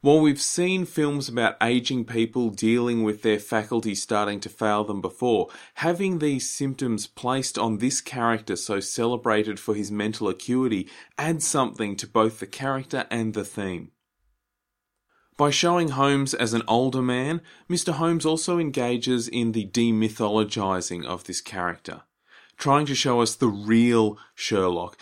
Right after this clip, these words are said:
as opposed to the hyperbolized one that appears in Doctor Watson's books. We see Holmes frustrated by his misrepresentation in Watson's accounts. "Fiction is worthless," he tells young Roger, who inquires about the memoirs he is writing.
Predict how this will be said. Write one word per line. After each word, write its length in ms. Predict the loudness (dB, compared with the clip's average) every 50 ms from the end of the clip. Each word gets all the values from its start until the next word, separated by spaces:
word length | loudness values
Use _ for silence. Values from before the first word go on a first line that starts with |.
| -16 -6 -4
as 160 | -2 -2 0
opposed 400 | -2 -2 0 2 2 2 2 0
to 80 | -2 -2
the 140 | -2 -2
hyperbolized 1000 | -2 0 0 0 0 -2 -2 0 0 0 2 2 0 0 0 0 0 -2 -4 -6 -6
one 220 | -6 -4 -4 -2
that 140 | -2 -2 -2
appears 440 | -2 -4 -4 -4 -2 0 0 -2 -2
in 140 | -4 -6 -4
Doctor 320 | -6 -6 -6 -2 -2 0
Watson's 540 | 0 0 -2 -2 -4 -6 -8 -8 -8 -8 -6
books. 480 | -2 0 0 0 0 -4 -12 -14 -14 -16 _ _ _ _ _ _ _ _ _ _ _ _ _ _ _ _ _ _ _
We 100 | 2 2 2
see 280 | 4 6 6 4 4
Holmes 500 | 4 2 2 2 2 2 2 0 -2 -4 -8 -14 -20 _
frustrated 920 | -12 -2 2 2 2 2 0 -2 0 0 2 2 4 4 2 0 0 0
by 200 | 2 2 2 2
his 240 | 0 -2 -4 -4 -4
misrepresentation 1120 | -4 -4 -4 -2 -2 -2 -2 -2 -4 -4 -4 -4 -4 -4 -4 -4 -4 -4 -4 -4 -8 -8 -8
in 140 | -6 -6
Watson's 440 | -4 -6 -6 -6 -6 -8 -8 -6 -6
accounts. 580 | -8 -8 -8 -8 -8 -8 -8 -10 -12 -16 -18 -18 _ _ _ _ _ _ _ _ _
"Fiction 480 | -10 2 6 6 6 6 4 2 2 2
is 160 | 2 0 0
worthless," 720 | 2 2 4 4 4 4 2 -2 -4 -4 -4 -6 -8 -10 -14 -20 -20 _
he 160 | _ -10 -6
tells 320 | -4 -2 0 0 0 -2 -2
young 240 | -2 -2 -2 -2 -2
Roger, 380 | 0 0 0 0 -2 -4 -6
who 180 | -4 -4 -4 -4
inquires 580 | -4 -6 -6 -4 -2 0 0 2 0 0 -2
about 240 | -4 -2 -2 -2 -2
the 80 | -4 -4
memoirs 540 | -4 -4 -4 -4 -4 -6 -6 -6 -6 -8 -8
he 160 | -8 -8 -8
is 180 | -8 -8 -8
writing. 380 | -6 -6 -6 -6 -8 -10 -14 -16